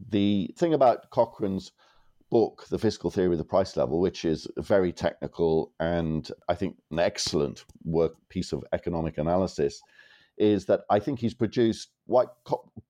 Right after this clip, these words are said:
it really could be the answer to what has caused the current inflation and why interest rates have been so poor at really doing anything about inflation, is that it's all been fiscal rather than monetary. And that's,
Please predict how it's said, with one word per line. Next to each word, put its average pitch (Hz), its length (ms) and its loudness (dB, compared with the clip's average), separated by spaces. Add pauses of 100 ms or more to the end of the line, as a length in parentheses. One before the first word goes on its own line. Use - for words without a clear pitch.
(540)
it 131 200 -4
really 147 380 2
could - 220 -2
be 117 120 2
the 107 120 4
answer 110 340 0
to - 160 -4
what 113 280 2
has 104 180 -10
caused 110 500 0
the - 60 -8
current 95 320 0
inflation 87 480 -2
and 90 120 0
why 95 200 2
interest 95 340 -6
rates 82 280 -2
have 82 120 -6
been 92 220 -2
so 82 180 -2 (120)
poor 92 340 2
at - 60 -4 (500)
really 95 440 0
doing 110 320 2
anything 71 320 -6
about 67 300 -4
inflation, 67 560 -6 (340)
is 98 160 -2
that 110 120 2
it's 110 140 0
all 107 120 4
been 101 160 0
fiscal - 380 -4
rather 85 320 2
than 92 100 0
monetary. 98 480 -2 (760)
And 127 120 2
that's, - 360 0